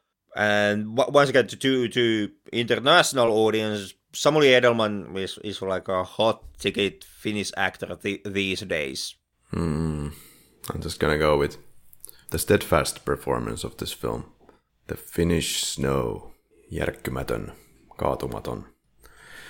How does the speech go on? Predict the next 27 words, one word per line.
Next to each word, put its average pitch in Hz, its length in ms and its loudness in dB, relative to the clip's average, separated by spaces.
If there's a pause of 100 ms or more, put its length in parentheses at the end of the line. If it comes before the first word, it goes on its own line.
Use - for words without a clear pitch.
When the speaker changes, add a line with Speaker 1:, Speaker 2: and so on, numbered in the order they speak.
(380)
Speaker 2:
What 104 200 4
resonated 98 520 4
with 85 180 0
you 82 80 4
the 82 100 2
most 80 400 2
or 62 80 -4
the 69 100 -2
least? 67 380 -4 (840)
Speaker 1:
I 269 300 4
would 294 180 -6
say 269 200 2
it's - 240 -12
the 202 160 -2
gritty 196 440 -4
details 131 1200 -6 (640)
that 101 200 -2
we 107 220 -2
have 104 380 0
here. 95 340 -4 (120)
They 117 160 2
are 156 140 4
per-, 165 300 2
perhaps 170 420 2
the 135 100 -4
standout 120 880 0
element 92 580 -8